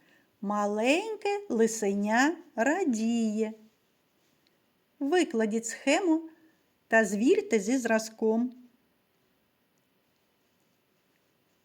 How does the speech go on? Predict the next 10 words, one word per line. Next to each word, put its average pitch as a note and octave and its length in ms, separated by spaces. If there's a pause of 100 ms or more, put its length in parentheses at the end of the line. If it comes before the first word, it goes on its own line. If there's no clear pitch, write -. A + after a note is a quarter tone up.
(600)
Пригадаємо, G#3+ 880 (220)
щоб - 380
скласти D4 640
схему A#3+ 520
речення, E4 680 (680)
ми A3+ 480
слова B3 520
назви A3+ 480
предметів G#3 960
позначаємо A3 880